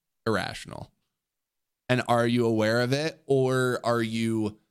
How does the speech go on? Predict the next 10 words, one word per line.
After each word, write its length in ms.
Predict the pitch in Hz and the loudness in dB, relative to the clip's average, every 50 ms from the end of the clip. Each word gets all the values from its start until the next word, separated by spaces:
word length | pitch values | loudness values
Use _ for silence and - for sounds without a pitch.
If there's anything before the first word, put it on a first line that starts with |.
| _ _ _ _ _ _ _ _ _ _ _ _ _ _ _ _ - | _ _ _ _ _ _ _ _ _ _ _ _ _ _ _ _ -6
intelligently 720 | 120 120 110 - 135 131 131 123 110 110 107 - - 110 113 | -4 -4 -2 -2 0 0 0 -2 -2 -4 -8 -8 -8 -8 -8
stubborn? 680 | - - - 110 101 95 101 98 98 95 95 98 - - _ _ _ _ _ _ - | -8 -4 -2 -2 -2 0 -2 -2 -2 -4 -6 -6 -10 -14 _ _ _ _ _ _ -6
And 80 | 113 110 | -4 -4
if 80 | - | -2
it 80 | 117 - | -2 -2
makes 220 | 113 107 101 - | -2 -2 -2 -4
sense, 300 | - - 107 98 95 - | -6 -8 -8 -10 -8 -6
you'll 140 | 98 87 87 | -4 -4 -4
give 160 | 92 87 85 78 | -4 -6 -8 -8
in. 180 | 71 65 - | -10 -12 -14